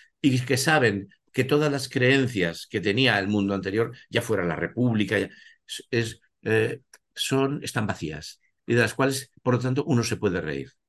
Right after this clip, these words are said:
Se puede reír de los dioses, se puede reír de la república, se puede reír de todo. Eh, es ese mundo que, para, an-, que antes él y sus creencias, él y sus divinidades, él y sus papeles,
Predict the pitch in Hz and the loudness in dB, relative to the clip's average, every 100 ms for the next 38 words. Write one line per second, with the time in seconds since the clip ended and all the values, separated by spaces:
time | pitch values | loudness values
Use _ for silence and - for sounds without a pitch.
0 | _ - - 90 101 98 98 98 127 139 | _ -10 -2 0 2 2 0 0 0 2
1 | 156 147 147 - - - 123 110 107 101 | 2 2 -4 -8 -14 -2 2 2 2 2
2 | 104 101 104 104 113 147 139 131 139 - | 2 2 2 0 0 0 2 0 -4 -14
3 | - - 135 120 147 147 139 151 135 127 | -20 -2 2 4 4 4 2 2 0 0
4 | 143 101 - _ _ _ _ _ - 120 | -2 -2 -8 _ _ _ _ _ 0 4
5 | 117 117 120 _ _ _ 135 147 147 - | 6 4 -4 _ _ _ 4 6 4 -4
6 | - _ _ _ _ - 143 156 160 165 | -10 _ _ _ _ -6 -2 0 2 2
7 | 123 101 - 113 107 107 107 - 135 143 | 2 -2 -4 -4 -2 0 0 0 0 0
8 | - 127 123 151 123 95 87 - _ _ | 0 2 2 2 2 -2 -4 -10 _ _
9 | _ _ _ - - - - 131 101 85 | _ _ _ -20 -20 -6 4 6 4 0
10 | - 104 87 - 98 117 131 123 82 76 | -6 -6 -8 0 4 6 4 2 -4 -6
11 | - _ _ _ 139 135 107 110 92 95 | -14 _ _ _ 4 4 2 -4 -6 -4
12 | 95 98 120 120 90 87 - 127 117 107 | -2 2 2 2 0 -4 -2 -2 -2 -4
13 | 110 107 120 107 92 | -8 -4 -2 -2 -2